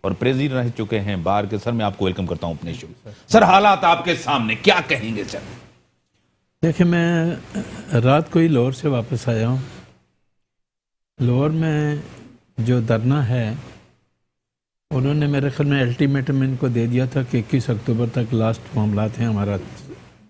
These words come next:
Speaker 2: मामले को settle करें। इस वक्त की जो सूरत हाल मैं महसूस कर रहा हूँ वो ये है कि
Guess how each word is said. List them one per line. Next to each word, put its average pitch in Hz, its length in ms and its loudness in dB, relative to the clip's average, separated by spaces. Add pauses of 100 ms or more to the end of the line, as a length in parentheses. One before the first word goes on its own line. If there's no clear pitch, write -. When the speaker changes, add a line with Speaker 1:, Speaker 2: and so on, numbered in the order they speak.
(720)
Speaker 2:
मामले 113 280 0
को 113 140 -4
settle 104 320 -2
करें। 92 320 -4 (2250)
इस 147 200 0
वक्त 180 200 2
की 190 120 4
जो 165 160 2
सूरत 147 320 -2
हाल 156 180 4
मैं 139 200 0
महसूस 143 460 -2
कर 117 180 0
रहा 131 140 0
हूँ 131 100 0
वो 123 160 2
ये 117 600 0
है 120 260 2
कि 117 440 -2